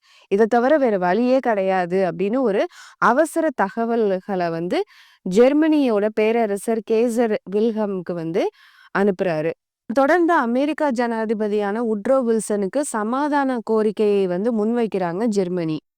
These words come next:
இதுக்காகவே காத்திருந்த அமெரிக்கா வந்து ஜெர்மனி தான் தன், தான் ஆக்கிரமித்த அனைத்து தேசங்களையுமே வந்து விட்டு வெளியேறணும்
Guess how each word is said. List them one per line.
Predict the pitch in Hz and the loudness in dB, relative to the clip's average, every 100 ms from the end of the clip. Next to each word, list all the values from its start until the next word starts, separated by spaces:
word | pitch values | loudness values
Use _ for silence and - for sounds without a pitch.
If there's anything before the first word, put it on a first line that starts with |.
| _ _ _ | _ _ _
இதுக்காகவே | 320 349 320 311 294 320 | 0 2 2 0 -2 -2
காத்திருந்த | 262 254 277 240 247 | -2 0 0 0 0
அமெரிக்கா | 240 208 233 254 - 226 | -2 0 0 0 0 -2
வந்து | 190 185 196 339 - - _ - | -2 -2 -2 -2 -4 -16 _ 0
ஜெர்மனி | 196 269 320 359 349 277 | 2 4 4 2 2 2
தான் | 226 208 - | 0 -2 -4
தன், | 233 226 226 214 196 190 185 | -2 0 0 0 0 -2 0
தான் | 233 226 202 | 0 0 -2
ஆக்கிரமித்த | 220 285 330 302 269 208 - 208 208 196 196 | -2 -2 -2 0 0 -2 -8 -2 0 0 -4
அனைத்து | 180 185 247 311 - 330 311 262 202 | -4 -2 0 -2 -2 -4 0 2 2
தேசங்களையுமே | 202 233 233 202 196 202 233 | 0 0 -2 -2 0 0 -2
வந்து | 233 185 202 | -4 -2 -2
விட்டு | 240 202 247 | -2 -2 -2
வெளியேறணும் | 202 190 233 220 190 170 175 185 | 0 0 0 2 0 -2 -2 -4